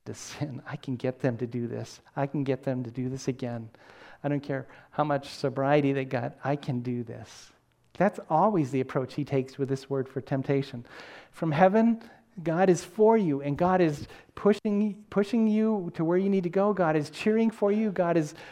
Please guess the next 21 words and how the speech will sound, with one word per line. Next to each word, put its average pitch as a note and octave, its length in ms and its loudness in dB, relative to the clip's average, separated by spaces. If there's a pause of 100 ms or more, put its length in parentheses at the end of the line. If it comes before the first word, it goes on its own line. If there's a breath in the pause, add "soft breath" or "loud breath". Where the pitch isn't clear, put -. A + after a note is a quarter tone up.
(140 loud breath)
on F#3+ 240 2
your G3+ 140 2
side. G#3 480 2
All E3 240 2
of C4 100 0
those F#3 260 0
things. A3+ 440 0
He's, D3 240 -4 (280 loud breath)
this D3 200 -6
Holy G#3+ 180 2
Spirit G#3 320 0
is D#3+ 160 -4
inside G#3 540 2
of D#3+ 100 2
you D#3 220 2
for E3 180 -2
exactly F#3 480 2
these F#3+ 240 0
kinds G#3+ 320 0
of A3 80 2
moments A3+ 640 0